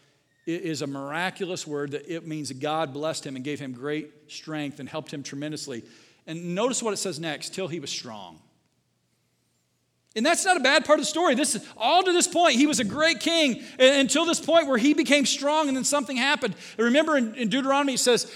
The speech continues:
"And when you're strong, don't become proud." Guess what King Uzziah did when he was strong?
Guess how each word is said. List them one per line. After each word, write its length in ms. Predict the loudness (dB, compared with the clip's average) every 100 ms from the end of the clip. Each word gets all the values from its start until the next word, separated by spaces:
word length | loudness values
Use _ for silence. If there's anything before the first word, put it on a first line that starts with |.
| 0
"And 200 | 2 4
when 160 | 4 4
you're 160 | 4
strong, 600 | 2 2 4 6 4 2
don't 160 | 0 -2
become 240 | -2 -2
proud." 420 | 0 2 2 2 -4 -4
Guess 220 | 2 2
what 400 | 4 2 0 -6
King 220 | -6 -4 -2
Uzziah 340 | 0 0 0
did 400 | 0 -2 -4 -8
when 80 | -8
he 80 | -8
was 120 | -8
strong? 420 | -10 -12 -12